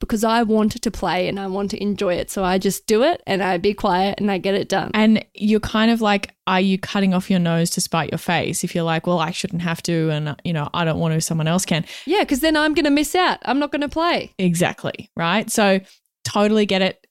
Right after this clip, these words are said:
Speaker 2: Try and get other people involved. The other thing I thought here is, like, is there someone in another team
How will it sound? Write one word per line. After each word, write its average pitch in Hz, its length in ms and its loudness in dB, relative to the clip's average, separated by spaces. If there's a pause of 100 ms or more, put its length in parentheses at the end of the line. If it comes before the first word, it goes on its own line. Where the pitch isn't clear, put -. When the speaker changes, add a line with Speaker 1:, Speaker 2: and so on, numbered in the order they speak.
Speaker 2:
Try 202 240 -2
and 214 100 4
get 202 80 -2
other 185 180 0
people 190 300 -4
involved. 170 540 -2
The 220 100 0
other 269 160 0
thing 427 200 -10
I 359 60 -2
thought 180 340 -2
here 165 320 -2
is, 170 220 -4
like, 170 280 -2
is 233 160 0
there 381 140 2
someone 233 420 4
in 196 180 2
another 175 320 0
team 160 680 -2